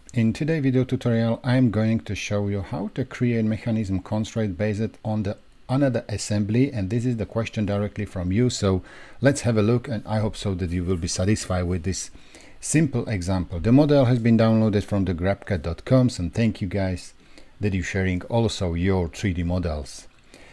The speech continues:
And how we would like to modify it, this is simple import geometry. And as you can see over here, for example, if I will select this component and select the definition, this component is, is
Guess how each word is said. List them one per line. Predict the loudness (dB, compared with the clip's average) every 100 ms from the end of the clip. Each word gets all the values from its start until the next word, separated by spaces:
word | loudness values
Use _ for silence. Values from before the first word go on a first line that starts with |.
| -20 -20 -10
And | -2 2 4 4 2 -6 -16 -18
how | -2 2
we | 2
would | 0 2
like | 2 2
to | 2
modify | 4 4 2 2
it, | 4
this | 0 -4
is | -4
simple | -2 0 0 0 -4 -20 _
import | 4 4 4 2 6
geometry. | 6 8 6 4 0 0 -6 -18 -20 -20 -10 0
And | 2 0 -2
as | 0 2
you |
can | 0 2 2
see | 4 4 4 2
over | 2 2
here, | 6 6 6
for | 4
example, | 2 2 0 0
if | 0
I | 0
will | -2
select | -4 -2 -2 0
this | -2 -2
component | 0 2 4 6 6 6 2 -2 -20 -20 -2
and | -2 2
select | 4 4
the | 2
definition, | 2 0 2 4 4 4 2 2 0 -10 -20 -2
this | 2 2
component | 2 2 4 4 4
is, | 2 0
is | -4 -4 -4